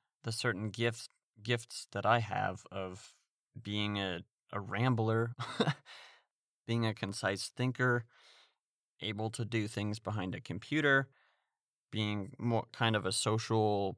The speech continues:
person, not even just producing this, but also it could go on and on. Just think of something in your life that you like doing, or that once before you enjoyed doing.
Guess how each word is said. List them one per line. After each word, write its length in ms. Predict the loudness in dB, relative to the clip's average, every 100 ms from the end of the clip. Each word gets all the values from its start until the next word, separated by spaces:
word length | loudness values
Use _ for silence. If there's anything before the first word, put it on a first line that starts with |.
| -6
person, 640 | 0 0 0 0 0 -2 _ _ _ _ _ _ _ -4
not 180 | -2
even 180 | -2 -2
just 160 | -2 -6 _ _ _ _ -8
producing 680 | -4 0 2 2 2 2 0
this, 420 | -2 -6 -10 -14 -14
but 180 | -2 2
also 800 | 4 2 0 2 2 2 0 -4 _ _ -16 -16 _ _ _ -6
it 100 | -4
could 180 | -2
go 180 | 2 4
on 280 | 6 8 8
and 100 | 8
on. 360 | 8 8 6 0 -10 -20 -20 _ _ _ _ _ _ _ _
Just 240 | -2 -2 -2
think 220 | -4 -2
of 100 | -2
something 300 | -2 0 0
in 80 | 2
your 120 | 2
life 440 | 4 4 4 -6 _ _ _ _
that 460 | 0 2 2 0 -6 _ _ _ _ _ -8
you 300 | -2 2 4
like 280 | 4 2 -6
doing, 420 | -6 -4 -6 -10 -14 -4
or 140 | 0
that 300 | 4 4 4 -2 -6
once 260 | 0 0 0
before 640 | -10 -4 2 4 6 4 0
you 180 | -2
enjoyed 760 | 0 -2 -4 0 2 2 0 -4 _ _ -8
doing. 440 | -6 -4 -6 -8